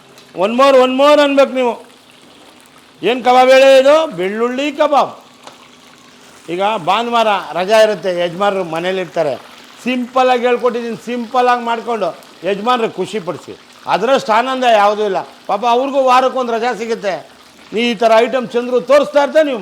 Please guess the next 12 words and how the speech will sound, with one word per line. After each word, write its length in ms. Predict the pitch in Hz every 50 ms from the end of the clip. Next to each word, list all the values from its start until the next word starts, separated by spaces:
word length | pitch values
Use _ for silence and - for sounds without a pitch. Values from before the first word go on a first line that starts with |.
| 175 180
ಮಾಡ್ತಾ 280 | 190 226 226 220 240 240 240
ಇರ್ಬೇಕು, 240 | 240 262 294 226 - - - - 285
ತಿಂತಾ 280 | 320 311 320 - 294 277 254
ಇರ್ಬೇಕು. 260 | 220 180 143 113 - - - - - - - - - - - - _ _ _ - - _ _ _ - - - - - - - 220
ಏನಂತೀರಾ? 400 | 294 320 320 247 220 208 170 147 127 110 - - - - - - - - - - - - - - - - - - - - - - - - - - - - - - - - 135 139
ಆ 20 | 147 156 139 147
ಬೆಳ್ಳುಳ್ಳಿ 420 | 160 175 185 196 202 202 190 190 165 -
ಸ್ಮೆಲ್ಲು, 460 | - 139 165 180 190 196 196 196 185 170 143 123 - - - - -
ಕರಿಬೇವು 380 | 165 165 180 175 196 202 196 170 - -
ಸ್ಮೆಲ್ಲು, 440 | 156 180 202 214 226 226 220 208 185 160 131 - - - - - - - - - 151 180
ಆಹಾ! 380 | 196 208 214 208 196 208 202 190 175 165 156 147 143 127 - - - - - - - 185
ಇನ್ನು 160 | 208 226 226